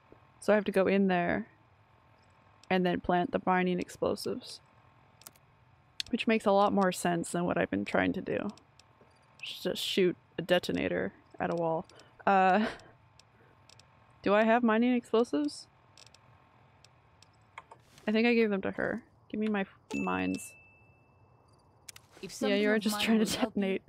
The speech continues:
Speaker 2: take it.
Speaker 1: <laughs> explosives you're
Speaker 2: I hope you
Speaker 1: currently
Speaker 2: do the same
Speaker 1: holding.
Speaker 2: for me.
Speaker 1: They're in her pocket, not mine at least.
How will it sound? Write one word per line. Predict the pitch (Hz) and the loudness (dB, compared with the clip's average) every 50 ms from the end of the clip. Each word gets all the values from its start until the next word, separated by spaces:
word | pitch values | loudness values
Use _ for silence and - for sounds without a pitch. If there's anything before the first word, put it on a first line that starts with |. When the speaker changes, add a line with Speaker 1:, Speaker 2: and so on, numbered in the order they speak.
| - _ | -18 _
Speaker 2:
take | - - 180 147 - - | -18 -16 -16 -16 -16 -18
it. | - - 294 | -12 -6 -6
Speaker 1:
<laughs> | |
explosives | 277 233 - - - 185 202 - 233 220 - | -4 -4 -2 0 2 2 2 2 0 2 2
you're | 233 - | 2 0
Speaker 2:
I | |
hope | - - | 0 -2
you | - | -2
Speaker 1:
currently | - 175 180 - 196 | 0 0 0 0 0
Speaker 2:
do | 185 196 | 0 0
the | 170 170 | 0 0
same | 180 196 196 202 208 220 | -2 -2 -2 -2 -2 -4
Speaker 1:
holding. | |
Speaker 2:
for | - 156 | -6 -10
me. | 147 139 127 - - _ _ _ _ _ _ _ _ _ _ _ _ - | -16 -16 -18 -18 -20 _ _ _ _ _ _ _ _ _ _ _ _ -2
Speaker 1:
They're | - 196 214 | 0 2 4
in | 269 339 | 4 4
her | 262 202 180 | 2 2 0
pocket, | - - - - 208 - - | 2 2 0 0 0 -2 -4
not | - - - | -2 -2 0
mine | - - 190 190 190 | 0 0 0 0 -2
at | 185 - | -2 -2
least. | 196 196 196 202 202 - - - | -2 -2 -2 -4 -6 -8 -16 -20